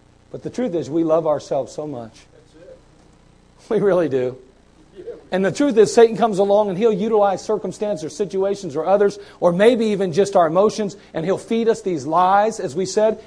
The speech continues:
Speaker 1: He'll accuse us before God, and we'll turn around and in our minds, we'll, we'll give in to those feelings and we'll give in to those ideas and thoughts of ours.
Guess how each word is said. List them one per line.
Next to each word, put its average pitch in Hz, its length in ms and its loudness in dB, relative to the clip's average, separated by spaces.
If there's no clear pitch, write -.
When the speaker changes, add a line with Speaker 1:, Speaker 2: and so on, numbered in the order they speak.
Speaker 1:
He'll 180 180 4
accuse 214 300 -4
us 196 120 -2
before 190 320 -2
God, 202 420 6
and 202 180 0
we'll 254 140 2
turn 233 200 -2
around 220 340 0
and 190 120 -2
in 190 120 0
our 254 160 0
minds, 214 380 -2
we'll, 151 520 -4
we'll 151 140 -10
give 147 200 0
in 170 200 -4
to 135 60 -8
those 120 220 -8
feelings 123 440 -6
and 120 100 -12
we'll 120 80 -10
give 120 200 -8
in 131 300 -8
to 147 120 -6
those 123 520 -8
ideas 123 580 -6
and 101 140 -14
thoughts - 340 -4
of 98 100 -18
ours. - 340 -20